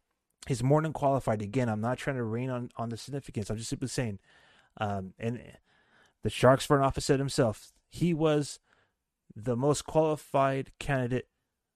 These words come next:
available. Available. Okay, so again, uh, you could review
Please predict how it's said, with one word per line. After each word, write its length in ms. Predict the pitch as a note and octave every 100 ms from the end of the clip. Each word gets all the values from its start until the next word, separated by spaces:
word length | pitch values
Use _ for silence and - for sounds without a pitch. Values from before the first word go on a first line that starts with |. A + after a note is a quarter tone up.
| _ -
available. 800 | G2+ G2+ C#3+ D3+ A2 G2 - _ _ _ _ _ _ _ A2+
Available. 640 | G2+ A#2+ A2 F2+ - - _ _ _ _
Okay, 360 | G#2+ A2 A2+ B2
so 440 | - A#2+ G2 F2+ - _ _ _ _ _ _ -
again, 520 | A2 C3+ A2 G2 F#2+ -
uh, 200 | A2 G2+
you 100 | G#2+
could 140 | B2 A#2
review 540 | G#2 A#2+ C3+ B2